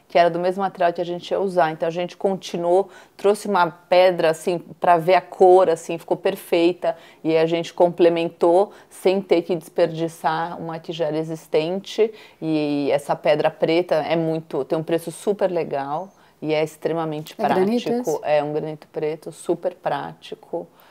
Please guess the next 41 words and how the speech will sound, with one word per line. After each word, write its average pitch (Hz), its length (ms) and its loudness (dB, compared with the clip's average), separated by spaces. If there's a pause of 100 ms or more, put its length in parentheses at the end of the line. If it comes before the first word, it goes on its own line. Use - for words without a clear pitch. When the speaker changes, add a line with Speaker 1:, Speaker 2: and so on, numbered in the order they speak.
Speaker 2:
Que - 80 -14
você 185 260 0
usou 196 200 4
na 208 100 0
Speaker 1:
E - 40 -2
Speaker 2:
cozinha 202 500 -2
e 240 40 -4
no 220 100 -4
gourmet. 185 380 -2
Speaker 1:
Isso, 165 720 0
e 160 140 0
aí 151 180 4
foi 170 220 2
pro 175 160 2
gourmet 170 400 2
também. 165 560 2 (140)
Então, 151 340 -4
assim, 160 220 -6
o 151 60 -2
volume 175 340 0
da 170 100 -2
churrasqueira 165 960 0 (300)
que - 80 -4
a - 20 -4
gente 156 280 -6
manteve, 170 500 2
mas 165 440 -4
a 160 140 -4
ideia 156 240 0
foi 160 160 -6
deixar 160 420 -2
ele 160 140 0
bem 180 300 0
discreto. 175 640 -2
Então, 156 180 -10
foi 160 160 -14
todo 160 200 -8
revestido 170 480 -4
também 160 300 -4
de 165 120 -6
pedra. 143 640 0